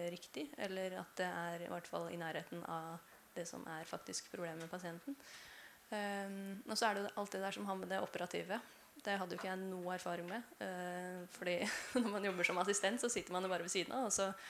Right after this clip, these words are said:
ordner paramedikken allting, og så kan man gå og så finne en pasient, og så, ja, så vi slipper å, <laughs> slipper å gjøre alt det operative. Eh, men så var det jo litt sånn, vi skulle jo liksom bli paramedic, da.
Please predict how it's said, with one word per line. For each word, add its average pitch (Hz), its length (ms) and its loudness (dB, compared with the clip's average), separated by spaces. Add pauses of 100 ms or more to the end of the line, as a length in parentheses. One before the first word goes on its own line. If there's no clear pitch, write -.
(200)
ordner 180 240 2
paramedikken 180 480 2
allting, 269 260 0
og 226 100 2
så 208 120 0
kan 196 100 4
man 185 140 2
gå 175 160 6
og 165 80 -2
så 180 100 -2
finne 175 220 -2
en 170 80 -4
pasient, 170 340 -4
og 170 80 -4
så, - 160 -8 (560)
ja, 101 140 2 (160)
så 214 100 -2
vi 208 140 4
slipper 190 260 6
å, 196 60 10 (1200)
<laughs> - 1300 -4
slipper 240 240 6
å 226 80 12
gjøre 196 220 12
alt 202 120 4
det 196 80 6
operative. 190 520 6 (420)
Eh, 202 560 6
men 196 140 2
så 233 200 6 (120)
var 185 160 6
det 185 100 4
jo 196 100 6 (120)
litt - 100 -6
sånn, 180 200 -2 (260)
vi 202 100 -2
skulle 196 280 0
jo 185 60 -2
liksom 170 260 -4 (240)
bli 160 260 -6 (400)
paramedic, 170 580 -2
da. - 80 -4